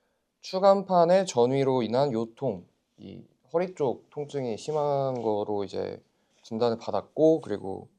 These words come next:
이 주간 이제 체육 활동이나 아니면 이 요추에 무리가 되는 활동은 전면 금지를 해라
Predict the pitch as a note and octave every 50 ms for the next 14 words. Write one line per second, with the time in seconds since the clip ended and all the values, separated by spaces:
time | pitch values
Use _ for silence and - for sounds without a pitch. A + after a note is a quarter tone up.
0 | _ _ _ - A2 A#2 B2 A2+ B2+ A#2 G#2 F#2+ G#2 G2+ G2 - - F3 E3+ E3+
1 | E3+ E3+ D#3+ D3+ - C3+ A#2+ A#2 G#2 G2+ A2+ B2+ B2+ G#2 G2+ G2+ G2+ G2 G2 G2
2 | F#2+ F#2+ - - - - G2 F#2+ F2 E2 - G#2+ A2 G#2+ - - - - A#2+ A#2
3 | A2 G#2+ G2 G2 G#2+ A#2+ B2+ B2+ A#2+ A#2+ A#2 G#2+ G#2 G#2+ G#2 G2+ F#2+ F#2 F#2 -
4 | _ C#3 C#3+ C#3+ D3 C3+ B2+ B2 A#2 A2+ - G#2+ G#2+ G#2+ A2 G2+ - G#2+ G#2+ A2+
5 | A2 B2+ B2+ A#2 A2+ A#2+ C#3+ C3+ A#2 A2+ A2+ G#2+ F2+ -